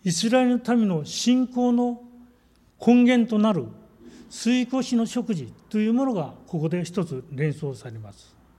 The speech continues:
それからもう一つは、私たちが日、日ごと与えられる食事。つまり、これは、この世の終わりに先立ってメシアが来臨し、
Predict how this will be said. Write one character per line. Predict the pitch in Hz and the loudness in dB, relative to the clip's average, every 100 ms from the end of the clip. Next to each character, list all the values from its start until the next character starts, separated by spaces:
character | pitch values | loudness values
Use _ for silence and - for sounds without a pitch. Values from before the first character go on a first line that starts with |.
| _ _ _ _ _ _ _ _ | _ _ _ _ _ _ _ _
そ | - 214 | -2 0
れ | 233 | 2
か | 240 | 2
ら | 247 240 - - _ | 0 -4 -16 -20 _
も | 208 277 | -2 0
う | |
一 | 269 277 | -2 -6
つ | - 160 | -6 -8
は、 | 113 113 - _ _ _ _ - | -8 -14 -20 _ _ _ _ -4
私 | 175 208 - | 0 0 0
た | 190 | -4
ち | 196 | 0
が | 170 | 0
日、 | 165 185 | 0 -6
日 | 190 170 | -8 -6
ご | 214 | -4
と | 202 180 | -2 -2
与 | 170 | 0
え | 208 | -2
ら | 214 | 0
れ | 202 | -2
る | 165 | -4
食 | - 165 | -4 -4
事。 | 156 165 - _ _ _ _ _ _ _ - - _ - | -4 -8 -16 _ _ _ _ _ _ _ -20 -20 _ -6
つ | 214 | 2
ま | 226 | 2
り、 | 208 175 - - - _ | 2 -2 -12 -20 -20 _
こ | 226 | 0
れ | 240 | 2
は、 | 240 240 240 - - - _ _ _ _ _ _ _ _ _ _ _ _ _ _ _ _ _ _ _ | 2 -2 -6 -12 -20 -20 _ _ _ _ _ _ _ _ _ _ _ _ _ _ _ _ _ _ _
こ | 226 | 4
の | 262 | 6
世 | 269 | 6
の | 254 | 6
終 | 226 | 6
わ | 240 | 6
り | 240 | 4
に | 160 107 - - _ | 2 -2 -12 -20 _
先 | - - 226 | -8 0 0
立 | 240 254 | 2 -2
っ | 247 | -2
て | 214 | 0
メ | 170 185 | 2 2
シ | 170 233 | 0 -2
ア | 220 | 0
が | 190 | 0
来 | 165 190 208 | 0 0 0
臨 | 214 214 | 0 0
し、 | - 220 180 | -2 -4 -4